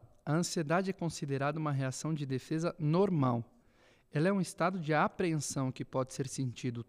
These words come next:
tanto no corpo quanto nos pensamentos. No corpo, ela pode ser sentida de diferentes formas. Bola na garganta, sensação de falta de ar, coração acelerado, vontade de ir no banheiro,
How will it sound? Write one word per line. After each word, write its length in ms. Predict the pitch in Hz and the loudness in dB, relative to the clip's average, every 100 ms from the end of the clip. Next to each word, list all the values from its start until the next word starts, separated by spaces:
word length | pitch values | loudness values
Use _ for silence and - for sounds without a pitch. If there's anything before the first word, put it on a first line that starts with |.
| - | 0
tanto 360 | 170 220 - | 4 4 4
no 100 | 190 | 2
corpo 560 | 147 - 131 156 - 190 - _ - | 2 2 2 2 -2 -10 -10 _ -2
quanto 360 | 151 151 160 | 4 4 4
nos 160 | 170 160 | 0 -2
pensamentos. 800 | 165 156 - 156 117 - - - _ _ _ _ | -2 -2 0 0 0 -4 -18 -20 _ _ _ _
No 140 | 160 | 0
corpo, 500 | 175 - 220 - 143 123 - - | 0 2 2 2 -8 -10 -14 -4
ela 220 | 139 156 | 2 2
pode 240 | - 190 185 | 4 2 4
ser 160 | 180 | 0
sentida 460 | 165 160 151 165 165 | 0 -2 0 0 -2
de 160 | 160 | -2
diferentes 520 | 151 151 139 151 226 - | -2 -2 0 0 0 -4
formas. 600 | - 131 120 117 - - _ _ - _ | 0 2 2 0 -4 -14 _ _ -20 _
Bola 360 | 123 139 185 202 | 2 6 6 6
na 120 | 190 | 4
garganta, 720 | 165 151 131 139 147 - 143 - - | 2 2 2 2 2 0 -6 -8 -20
sensação 640 | - - 135 135 127 - 208 | -6 0 0 0 0 2 2
de 140 | 202 | 2
falta 360 | - 160 160 160 | 0 0 0 -4
de 200 | 135 131 | 0 2
ar, 280 | 127 131 - - _ _ - | 2 0 -6 -20 _ _ -8
coração 540 | - 135 123 - 165 | 0 2 2 4 4
acelerado, 800 | 196 - 180 170 135 131 131 123 - - - | 4 2 2 4 4 2 0 -4 -8 -16 -8
vontade 480 | 127 123 147 180 185 | -2 0 4 4 4
de 120 | 185 | 2
ir 20 | |
no 120 | 180 | 2
banheiro, 540 | 165 151 139 131 139 | 2 2 2 2 0